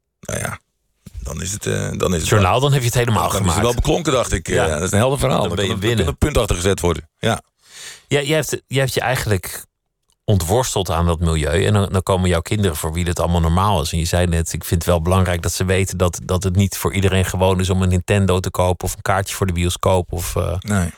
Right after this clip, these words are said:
Speaker 2: op
Speaker 1: Nee.
Speaker 2: vakantie te gaan of wat dan ook.
Speaker 1: Ja, maar
Speaker 2: Maar
Speaker 1: ik kan ze niet kwalijk nemen dat ze in, eh, in zo'n be-, in deze wereld, net, net zoals in deze wereld, hè, dat mensen dingen voor, eh,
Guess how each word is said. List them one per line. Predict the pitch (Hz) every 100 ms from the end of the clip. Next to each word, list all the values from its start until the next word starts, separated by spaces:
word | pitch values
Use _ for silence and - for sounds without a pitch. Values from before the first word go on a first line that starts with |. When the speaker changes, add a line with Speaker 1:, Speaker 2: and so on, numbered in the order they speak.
| _ _
Speaker 2:
op | 95
Speaker 1:
Nee. | 110
Speaker 2:
vakantie | 80 92 - 87
te | 87
gaan | 92 87 82
of | -
wat | 95
dan | - 78
ook. | 78 - - _ _ _ _ _
Speaker 1:
Ja, | - 113 92
maar | 92
Speaker 2:
Maar | 104
Speaker 1:
ik |
kan | 101 104
ze | 98
niet | 120 113
kwalijk | 117 107 92 90
nemen | 98 92
dat | 95 90
ze | 90
in, | 85 85
eh, | 90 85 85
in | -
zo'n | 90 92 92
be-, | 95
in | 98 85
deze | 85 101 90
wereld, | 101 113 -
net, | 113 110
net | 143
zoals | - 127
in | 113
deze | 107 98 90
wereld, | 139 147 120 _ - - - - - - -
hè, | 60 69
dat | 107
mensen | 95 85 -
dingen | 90 87
voor, | 87 85 95 -
eh, | 85 - -